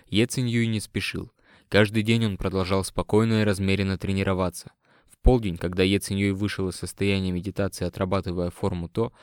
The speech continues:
и уже собирался практиковать форму копья, внезапно сю! Резкий взрыв пронзил воздух. На синем небе показалось огромное изображение Академии Белого Оленя,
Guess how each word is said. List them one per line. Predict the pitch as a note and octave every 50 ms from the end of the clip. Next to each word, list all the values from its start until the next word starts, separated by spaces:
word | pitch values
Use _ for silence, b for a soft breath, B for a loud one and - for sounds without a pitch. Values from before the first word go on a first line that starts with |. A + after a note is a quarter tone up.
| b b b b
и | A2+
уже | A2+ A2 A2 A2+ A2
собирался | - - G#2+ G2 G#2 G#2+ G#2 G2 - - -
практиковать | - - G2 - _ - - - G2+ G2+ G2 F#2+ -
форму | - - G#2 G2 F#2+ F2+ E2+
копья, | - F2+ - - G2 G#2+ A#2 A#2+
внезапно | A2+ G2 F#2 F#2 F#2 G#2 A2 A#2 - - G2+ F2+ - b b b b b b b b b b b
сю! | - - - - - - - - _ _ _ _ _ _ _ _ _ _ _ _ _ _ _ _ _ -
Резкий | A2 A2 G#2 - - - G#2+
взрыв | G2 G#2 A2 A2 B2 G#2+ -
пронзил | - - G2 F#2+ F#2 F2+ G2 F#2+ F#2
воздух. | F#2+ G2+ G2 F2+ F2 - G1+ - - b b b b b b
На | - F#2+
синем | G2 - - C#3 C3+ C3 B2
небе | B2 B2+ B2+ A#2+ G#2+
показалось | - G#2 - G#2+ F#2+ G#2 G#2+ A2 G#2 - -
огромное | G2 F#2 G2+ A2+ A#2 A#2+ A#2+ A#2 A2+
изображение | G#2 A2 G#2+ G#2+ G#2 G2+ F#2+ G2+ G#2+ G#2+ G#2 G#2 G2
Академии | - G2+ F#2+ F2+ G#2 G#2+ G#2+ G#2 G2+ G2+
Белого | F#2+ F#2 G2 G2 F#2+ G2 F#2 G2 G2 F#2+
Оленя, | G2 F#2+ G2 F#2 F2 - -